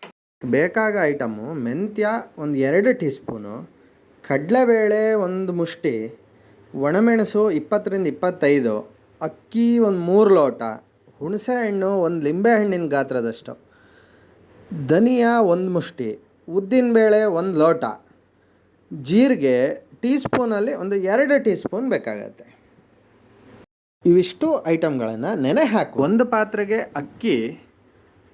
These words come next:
ಹಾಗೆ ಉದ್ದಿನಬೇಳೆ, ಕಡಲೆಬೇಳೆ,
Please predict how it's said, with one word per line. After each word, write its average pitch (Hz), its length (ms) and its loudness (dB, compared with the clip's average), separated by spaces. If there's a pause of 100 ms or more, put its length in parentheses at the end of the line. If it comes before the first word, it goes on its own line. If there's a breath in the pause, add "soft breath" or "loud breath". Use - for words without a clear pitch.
(260)
ಹಾಗೆ 175 220 0
ಉದ್ದಿನಬೇಳೆ, 139 1040 0 (540)
ಕಡಲೆಬೇಳೆ, 147 960 0